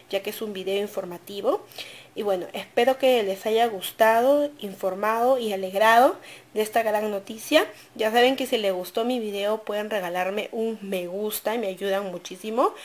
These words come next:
Dejen sus comentarios aquí abajito del video por si tienen alguna duda de la tienda o alguna información no les quedó clara. Y por supuesto, si aún no estás suscrito a mi canal, puedes estarlo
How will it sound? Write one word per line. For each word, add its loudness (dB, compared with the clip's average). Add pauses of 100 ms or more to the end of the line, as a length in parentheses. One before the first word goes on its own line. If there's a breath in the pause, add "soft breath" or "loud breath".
(300 loud breath)
Dejen 6
sus -12
comentarios -4
aquí -6
abajito -4
del -8
video -6
por -10
si -18
tienen -10
alguna -6
duda -4
de -6
la -12
tienda -4
o -2
alguna -4
información -6
no -6
les -8
quedó -6
clara. -4 (340 loud breath)
Y -6
por -4
supuesto, -2 (380 loud breath)
si -2
aún 2
no -4
estás -6
suscrito -8
a -4
mi -8
canal, -4
puedes -12
estarlo -2